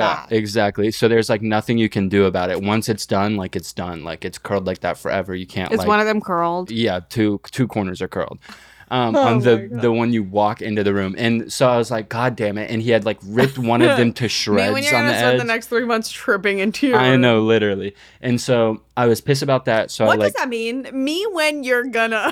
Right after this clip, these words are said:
Speaker 1: <laughs> like,
Speaker 2: <laughs>
Speaker 1: why did I
Speaker 2: Me and you're gonna trip in your room. Um, but
Speaker 1: <laughs>
Speaker 2: I, like, am, like, fed up. So I chase Azul out of my room. I'm like, "Get, shoo,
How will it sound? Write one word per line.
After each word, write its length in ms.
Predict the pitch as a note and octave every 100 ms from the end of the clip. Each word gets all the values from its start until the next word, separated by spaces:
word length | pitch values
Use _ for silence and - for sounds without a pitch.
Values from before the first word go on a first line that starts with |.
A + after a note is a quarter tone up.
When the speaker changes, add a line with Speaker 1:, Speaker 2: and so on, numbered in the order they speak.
| -
Speaker 1:
<laughs> 100 | -
like, 360 | G4+ C#5 C5+ C3+
Speaker 2:
<laughs> 280 | G#4+ A4+ F4
Speaker 1:
why 220 | F#4 F4 G4+
did 260 | A4 A4+
I 160 | F#4 F#4 G3+ C#3
Speaker 2:
Me 220 | C#3+ C#3+
and 80 | D3+
you're 140 | C#3+
gonna 200 | C3 B2+
trip 240 | A2+ A#2
in 80 | A2+
your 120 | A2
room. 180 | G#2 G#2 - - A#2+
Um, 380 | C#3+ C3+ A#2 - - - - -
but 360 | G#2+ C3+ A#2 A#4+
Speaker 1:
<laughs> 1080 | A4 G4+ E4 - _ _ _ D4+ D4+ - -
Speaker 2:
I, 140 | A#2+
like, 300 | C3 B2+ A#2+ -
am, 140 | B2
like, 260 | A2+ A#2 -
fed 340 | - B2+ A#2+
up. 200 | A2+ -
So 140 | - A2+
I 80 |
chase 340 | G2+ - A2+ -
Azul 300 | G#2 G#2 G2+
out 120 | G2
of 60 | G2
my 120 | F#2+
room. 300 | G2 G2 F#2
I'm 100 | F#2+
like, 200 | F#2+ F#2
"Get, 240 | A#2+ - -
shoo, 360 | - A#2 F2+